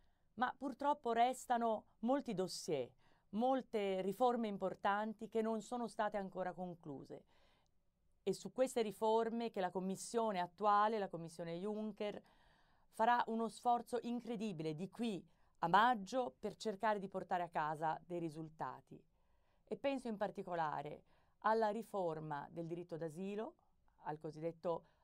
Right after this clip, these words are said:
regolamento di Dublino, ma non solo, a tutto il pacchetto che guarda ai rifugiati e al diritto d'asilo in Europa e alla politica migratoria. Su questo mi permetto di ricordare, per esempio, tra tutte, la proposta della Commissione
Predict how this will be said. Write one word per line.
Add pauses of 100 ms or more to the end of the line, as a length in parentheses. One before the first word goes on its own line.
regolamento
di
Dublino,
ma
non
solo, (320)
a
tutto
il
pacchetto (280)
che
guarda (240)
ai
rifugiati
e
al
diritto
d'asilo
in
Europa (300)
e
alla
politica
migratoria. (800)
Su
questo
mi
permetto
di
ricordare,
per
esempio,
tra
tutte,
la
proposta
della
Commissione